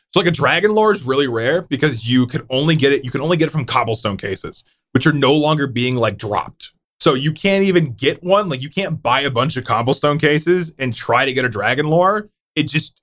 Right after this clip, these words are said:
it's, like, impossible. You can buy cobblestone cases, but, like, they're stupid expensive because they're not dropped anymore.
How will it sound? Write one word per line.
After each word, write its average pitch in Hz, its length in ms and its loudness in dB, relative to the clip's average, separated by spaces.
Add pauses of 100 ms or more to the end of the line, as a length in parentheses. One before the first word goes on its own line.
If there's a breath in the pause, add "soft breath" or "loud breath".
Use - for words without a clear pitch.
it's, 151 180 0
like, 151 140 0
impossible. 110 560 -4
You 156 80 4
can 165 140 4
buy 202 180 2
cobblestone 160 580 0
cases, 113 460 -4 (240)
but, 147 100 2
like, 127 140 2
they're 123 80 -4
stupid 165 320 -2
expensive 117 520 -2
because 117 420 -2 (280)
they're 139 200 6
not 120 160 0
dropped 117 260 0
anymore. 98 400 -10